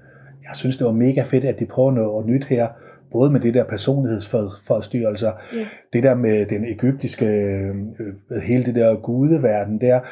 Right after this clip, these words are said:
Speaker 1: og så det der med også, at indimellem, det var en lidt en gyser nogle steder.
Speaker 2: Mm.
Speaker 1: Altså, jeg kom til at tænke på den gamle, den der Twelve Monkeys, den ved jeg ikke, om I kender,
Speaker 2: Mhm.
Speaker 1: med Bruce Willis, men der er også lidt andet med, med personlighedsforstyrrelser og sådan lidt,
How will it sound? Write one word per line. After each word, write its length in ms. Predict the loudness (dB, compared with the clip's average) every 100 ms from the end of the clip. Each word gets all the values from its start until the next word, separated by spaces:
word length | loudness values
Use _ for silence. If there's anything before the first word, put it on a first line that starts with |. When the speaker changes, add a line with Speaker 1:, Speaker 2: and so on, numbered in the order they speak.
| -16 -18 -14
Speaker 1:
og 60 | -12
så 100 | -2
det 80 | 0
der 60 |
med 100 | 4
også, 180 | 4 2
at 60 | 0
indimellem, 340 | 2 2 2
det 100 | 0
var 100 | 0
en 80 | 2
lidt 200 | 2 2
en 240 | 0 -2
gyser 400 | 0 -2 -2 -6 -4
nogle 280 | 0 2 0
steder. 320 | 2 2 2 -2
Speaker 2:
Mm. 60 | -6 -2
Speaker 1:
Altså, 280 | 0 0 -2 -4 -6 0
jeg 120 | 2
kom 120 | 2
til 100 | 2
at 60 | 2
tænke 220 | 2 2
på 60 |
den 140 | 0 0
gamle, 280 | 0 0 0
den 120 | 0
der 100 | -2
Twelve 260 | 0 -2 0
Monkeys, 460 | -4 -2 -4 -6 -6
den 100 | -2
ved 80 |
jeg 60 | 0
ikke, 100 | 0
om 60 | -2
I 40 |
kender, 260 | -2 -2 -2
Speaker 2:
Mhm. 120 | -4 -10 -12 -10
Speaker 1:
med 80 | -6
Bruce 220 | -4 -2
Willis, 260 | 0 0 0
men 100 | 2
der 60 | 4
er 40 |
også 160 | 2 2
lidt 120 | 2
andet 140 | 2
med, 100 | 2 2
med 80 | 0
personlighedsforstyrrelser 1200 | -2 -2 -2 -2 -4 -6 -8 -6 -4 -4 -6 -8
og 100 | -6
sådan 180 | -4 -2
lidt, 160 | -2